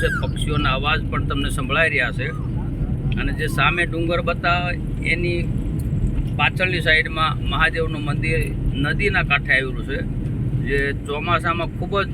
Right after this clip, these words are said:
રળિયામણું લાગે તમને. વરસાદની સિઝન, અત્યારે પણ વરસાદની સિઝન છે જ.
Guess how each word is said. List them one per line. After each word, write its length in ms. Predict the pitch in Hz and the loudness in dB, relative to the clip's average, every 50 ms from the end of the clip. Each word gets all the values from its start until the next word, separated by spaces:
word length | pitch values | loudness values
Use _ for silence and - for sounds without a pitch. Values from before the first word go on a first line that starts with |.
| - - - | -2 -2 0
રળિયામણું 560 | - 151 160 180 185 185 180 - - 175 165 | 2 2 2 2 2 2 2 0 0 2 2
લાગે 260 | 156 165 165 180 180 | 2 2 2 0 -2
તમને. 440 | 151 151 160 151 160 156 151 147 135 | -2 -2 -4 -4 -4 -4 -4 -4 -2
વરસાદની 560 | 131 139 135 127 - 151 147 143 151 147 139 | -2 -4 -4 -2 -2 -2 -2 -2 -2 -4 -4
સિઝન, 340 | 135 139 131 - 143 143 147 - - - - - - - - - - - - - | -4 -4 -2 -2 -2 -2 -2 -2 -2 -4 -4 -4 -6 -6 -6 -6 -6 -6 -4 -4
અત્યારે 320 | - - - 160 160 165 | -4 0 0 2 2 2
પણ 220 | 156 151 160 151 147 | 0 -2 -4 -4 -4
વરસાદની 460 | 147 147 147 156 156 151 151 170 156 | -4 -4 -4 -4 -4 -2 -2 -4 -4
સિઝન 340 | - - 143 147 160 156 147 | -2 -4 -4 -2 -4 -4 -4
છે 320 | 143 165 190 190 170 | 0 2 4 4 4
જ. 40 | 160 | 4